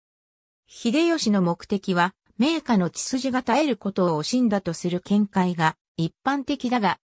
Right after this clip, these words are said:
関東公方家の権威には未だ影響力が残っており、新たに関東を支配する徳川家康への牽制効果を期待したとの指摘もある。古賀公方の末裔は、江戸時代には、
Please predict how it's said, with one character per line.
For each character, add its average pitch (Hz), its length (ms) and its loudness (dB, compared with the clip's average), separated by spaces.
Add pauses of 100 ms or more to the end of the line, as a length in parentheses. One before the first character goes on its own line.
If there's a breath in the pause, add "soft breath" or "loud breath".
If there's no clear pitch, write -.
(140)
関 311 200 -2
東 220 300 0
公 - 160 -4
方 247 220 2
家 202 140 -2
の 196 140 2
権 233 320 2
威 196 60 4
に 180 140 2
は 156 140 0
未 180 200 0
だ 196 80 -2
影 190 220 0
響 285 260 -2
力 214 300 -2
が 170 140 0
残 165 220 -2
っ 214 40 -2
て - 240 -2
お 165 100 0
り、 156 200 -4 (180)
新 254 280 0
た 202 120 -4
に 170 220 -4 (180)
関 294 280 -4
東 208 280 2
を 170 60 2
支 240 180 -4
配 220 240 0
す - 160 -6
る 165 160 -2 (240)
徳 233 280 -2
川 277 260 2
家 262 180 0
康 302 320 -2
へ 220 140 4
の 170 100 2
牽 196 240 -2
制 285 240 -2
効 247 240 -2
果 175 220 -2
を 151 60 -6
期 - 180 -16
待 214 200 0
し - 120 -6
た 247 100 0
と 233 140 2
の 175 80 2
指 - 320 -6
摘 185 80 2
も 175 200 0 (220)
あ 175 140 0
る。 135 160 -6 (540)
古 202 140 0
賀 302 140 -2
公 311 100 -2
方 247 240 2
の 170 300 0
末 214 240 0
裔 185 60 0
は、 170 200 -2 (220)
江 160 80 0
戸 233 120 0
時 294 160 -4
代 254 220 2
に 185 160 2
は、 156 180 0